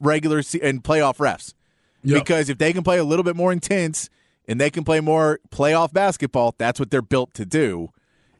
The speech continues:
Speaker 1: And if the Hawks can play, Trae Young gets to pump fake and then fly vertic-, uh, for, fly horizontally into a foul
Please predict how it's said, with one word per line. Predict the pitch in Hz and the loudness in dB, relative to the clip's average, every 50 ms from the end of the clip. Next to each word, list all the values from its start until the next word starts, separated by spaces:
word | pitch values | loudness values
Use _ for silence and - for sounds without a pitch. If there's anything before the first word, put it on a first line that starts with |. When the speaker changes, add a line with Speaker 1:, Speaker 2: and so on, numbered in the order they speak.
| _ - | _ -2
Speaker 1:
And | 127 131 131 131 127 127 | 0 2 2 0 0 0
if | 127 123 | -2 -2
the | - 123 | -2 -2
Hawks | 110 156 190 208 220 - - | 0 2 2 2 0 -2 -6
can | - 170 147 | -8 -6 -2
play, | - 160 151 143 139 135 131 123 _ _ _ _ _ - | 0 2 2 4 4 2 0 -2 _ _ _ _ _ -12
Trae | - - 151 151 151 151 | -4 0 2 2 2 4
Young | 147 151 151 147 147 | 2 2 2 2 0
gets | 139 143 139 - | 0 -2 -2 0
to | - 143 123 107 - _ _ _ _ _ _ _ _ _ _ _ | 0 -2 -2 -2 -4 _ _ _ _ _ _ _ _ _ _ _
pump | - - 160 160 151 - | -2 0 0 0 -2 -2
fake | - 160 147 147 147 143 - 143 | -2 0 2 2 2 0 -2 -4
and | 127 | -2
then | 131 127 120 | -2 -4 -4
fly | - - - 135 135 139 139 139 135 131 - _ _ _ _ - | -6 -4 0 0 2 2 2 2 0 -2 -4 _ _ _ _ -12
vertic-, | 135 120 104 - - 147 151 156 151 135 - - | -12 -10 -4 0 2 2 2 2 0 -4 -4 -4
uh, | 143 135 120 110 - | -4 -4 -4 -4 -2
for, | - 151 151 147 139 | 0 0 2 0 0
fly | - - 147 143 | 0 0 0 0
horizontally | 123 - 156 165 160 143 120 139 143 151 147 143 143 139 | 0 0 0 0 2 2 0 0 0 0 0 0 0 0
into | 135 139 135 | 0 2 0
a | 120 113 | 0 0
foul | - - 143 143 143 135 131 127 - | 0 0 2 2 2 2 2 0 -2